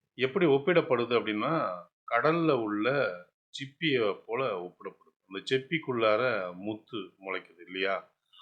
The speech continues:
அப்ப அந்த முத்துன்றது வந்து மழைத்துளி. அந்த சிப்பி வாய் திறக்கும்போது அதுல விழுற மழைத்துளி தான் வந்து முத்தா மாறுது. வருடத்துல ஒரு நாள் இவங்க வந்து கடல்ல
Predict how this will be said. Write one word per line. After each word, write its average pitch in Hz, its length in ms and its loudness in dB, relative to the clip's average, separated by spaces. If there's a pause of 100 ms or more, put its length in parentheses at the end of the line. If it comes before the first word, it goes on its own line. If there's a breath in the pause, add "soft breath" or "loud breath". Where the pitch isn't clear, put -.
(100)
அப்ப - 220 2
அந்த 110 200 2
முத்துன்றது 127 680 0
வந்து 101 300 -2 (180)
மழைத்துளி. 117 680 2
அந்த 92 320 -6
சிப்பி 127 400 -6 (640)
வாய் 127 260 4
திறக்கும்போது 107 680 0 (420)
அதுல 117 280 4
விழுற 143 340 4
மழைத்துளி 123 520 2
தான் 135 220 2
வந்து 117 260 -8 (460)
முத்தா 120 340 -2 (100)
மாறுது. 113 460 2 (120)
வருடத்துல 156 640 2
ஒரு 113 140 0
நாள் 120 240 0 (320)
இவங்க 110 260 -12
வந்து 98 280 -6 (840)
கடல்ல 127 360 2